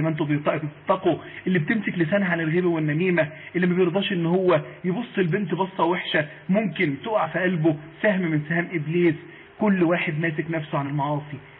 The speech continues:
كل واحد بيحب ربنا. النبي صلى الله عليه وسلم بعت له هدية من ألف وأربعمية سنة، يقول للصحابة: سيأتي زمان لا المتمسك فيه بما أنتم عليه له أجر خمسين شهيدا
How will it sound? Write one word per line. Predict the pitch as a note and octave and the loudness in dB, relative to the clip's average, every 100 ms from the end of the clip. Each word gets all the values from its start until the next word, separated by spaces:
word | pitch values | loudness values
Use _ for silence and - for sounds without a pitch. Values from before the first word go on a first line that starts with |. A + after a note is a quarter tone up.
| - | -6
كل | A3 G3 | 0 2
واحد | F3 - D3+ | 2 2 0
بيحب | D3 - D3+ | 0 0 0
ربنا. | D3 C#3 C#3 D3+ D3 - - - - - | 0 0 2 2 2 -4 -16 -18 -20 -8
النبي | D#3 E3+ E3 | 0 2 2
صلى | D#3 C#3+ | 2 0
الله | - | 0
عليه | D#3+ | -2
وسلم | D3 B2 - - | -2 -4 -12 -4
بعت | D3+ G#3+ G#3 | 0 0 0
له | F#3 | 2
هدية | D3+ F#3 F#3 D#3+ - - - | 2 2 2 0 -2 -10 -6
من | D3+ - | -4 0
ألف | F3+ - | -2 -2
وأربعمية | C#3+ C#3+ C#3+ E3 D#3 | -2 -2 0 -2 -2
سنة، | E3+ D#3 D3+ - - - | -2 -2 -4 -10 -18 -2
يقول | D#3 F#3 F#3 D#3+ D3 - | 2 4 4 2 -2 -6
للصحابة: | E3 D3+ D3+ - F3+ E3+ D#3 D3 - - - - - - - - - - | -6 -4 -4 -2 0 2 2 0 -10 -20 -20 -20 -20 -20 -20 -20 -20 -4
سيأتي | D#3 F3+ E3 F#3+ | 0 2 2 2
زمان | D#3 D3+ E3 C#3+ A#2 - E3+ | 2 2 2 0 -4 -8 -2
لا | |
المتمسك | D#3+ E3+ D#3+ F3 G3 E3+ D3 | 0 0 2 0 0 -2 -4
فيه | E3 F3 | 0 2
بما | D#3 D3+ D3+ | 2 2 0
أنتم | E3 D3+ D#3 | -2 -2 -2
عليه | C#3 D#3 D3+ - - - - - - - | 0 0 0 -6 -18 -20 -20 -20 -14 -4
له | F3+ F#3 F3 E3+ | 0 2 4 2
أجر | F#3 D#3+ E3 D3+ - - - - | 2 0 0 -2 -6 -16 -14 -6
خمسين | E3 E3 D3+ - G3+ F#3 | -2 -2 -2 0 2 2
شهيدا | D3+ D#3 C#3 F3 F#3+ F3 F3 | 2 0 0 2 2 2 2